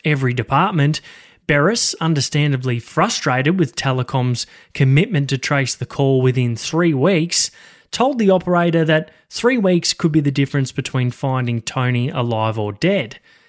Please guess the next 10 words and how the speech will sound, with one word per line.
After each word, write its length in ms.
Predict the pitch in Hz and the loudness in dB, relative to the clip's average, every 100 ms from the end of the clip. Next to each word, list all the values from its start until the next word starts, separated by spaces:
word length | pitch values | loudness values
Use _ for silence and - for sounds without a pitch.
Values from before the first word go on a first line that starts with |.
| _ | _
Within 300 | 147 147 156 | 0 4 4
the 160 | 139 139 | 4 4
hour, 320 | 175 226 220 - _ _ | 2 2 0 -4 _ _
Telecom 520 | - 254 302 240 214 196 | -2 0 0 0 0 0
phoned 380 | 202 190 190 | 2 4 4
the 220 | 160 180 160 | 2 2 4
local 400 | 156 160 151 135 | 4 2 2 -2
police 360 | - 185 220 | 0 0 2
inspector's 600 | 175 139 - 135 - 127 | 0 0 -2 -2 0 0
office, 480 | 135 143 160 143 - | 0 0 0 -2 -4